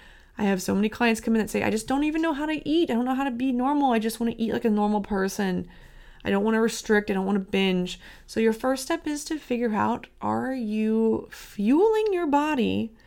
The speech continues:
in a way that physiologically prevents you from undereating and physiologically prevents you from having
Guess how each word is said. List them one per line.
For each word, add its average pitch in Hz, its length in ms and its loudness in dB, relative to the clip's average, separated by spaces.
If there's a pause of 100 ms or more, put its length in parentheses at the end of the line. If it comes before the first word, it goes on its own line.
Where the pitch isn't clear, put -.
(300)
in 254 140 4
a 262 40 4
way 208 380 6
that 196 320 0 (100)
physiologically 214 1080 -2 (680)
prevents 226 500 0
you 208 480 2
from - 640 -4 (640)
undereating 302 720 0 (1040)
and 214 240 4
physiologically 226 800 0
prevents 208 460 -2
you 208 100 0
from 202 260 -4
having 202 440 0